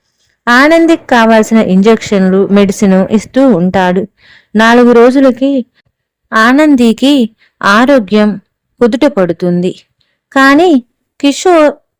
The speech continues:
తను చేసే పనిని గమనిస్తూ ఉన్న ఆనంది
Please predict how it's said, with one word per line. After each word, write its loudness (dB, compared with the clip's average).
తను 2
చేసే 0
పనిని 0
గమనిస్తూ 2
ఉన్న 0
ఆనంది 0